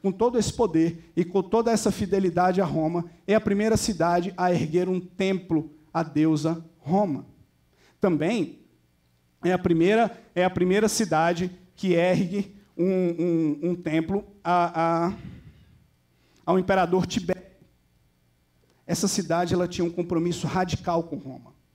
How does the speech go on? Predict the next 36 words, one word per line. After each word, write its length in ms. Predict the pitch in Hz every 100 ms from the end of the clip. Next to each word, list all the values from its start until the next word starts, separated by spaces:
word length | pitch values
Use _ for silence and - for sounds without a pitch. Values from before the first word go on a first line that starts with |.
| _ _ -
Além 320 | 185 185 214 208
de 120 | 208
ser 360 | - 202 180
muito 380 | 185 190 262 262
apegada 680 | 226 233 185 175 208 220 175
à 80 | 165
idolatria, 880 | 165 165 160 160 156 156 170 175 - _ _
essa 300 | 156 165 190
igre-, 320 | 165 151 151 156
essa, 440 | 156 - 160 156
essa 220 | 156 -
cidade 480 | 143 165 151 135 143
é 40 | 151
uma 120 | 147
cidade 480 | - 147 143 143 - - -
muito 440 | 160 170 185 185 175
fiel 500 | - 160 135 135 143 -
ao 140 | 139
Estado. 480 | 139 - 131 104 101 _ _ _ _ -
Então, 260 | 196 247
todos 360 | 233 294 269 214
os 20 |
recursos, 680 | 220 - 202 196 202 - - _ _ -
tudo 240 | 277 285 262
que 120 | 240
havia 360 | 214 170 196
do 100 | 190
bom 260 | 175 196 247
e 20 |
do 80 | 240
melhor 320 | 240 190 180
para 100 | 180
aquela 220 | 175 175 170
cidade, 500 | 175 156 151 156 - - _ -
eram 200 | 170 165
destinados 840 | 165 - 156 143 147 143 -